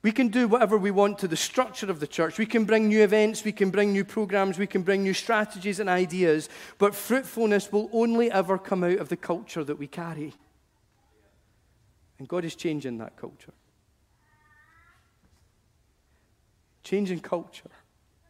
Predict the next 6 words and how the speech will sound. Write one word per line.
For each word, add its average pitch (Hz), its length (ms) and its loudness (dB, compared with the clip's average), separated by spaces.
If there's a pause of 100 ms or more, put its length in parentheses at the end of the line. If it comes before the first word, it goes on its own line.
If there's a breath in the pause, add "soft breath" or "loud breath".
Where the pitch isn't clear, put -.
(1900)
is - 120 -16
never 170 320 -2
pain-free, 139 680 -10 (1600)
I 131 60 -20
tell 127 240 -12
you. 139 160 -20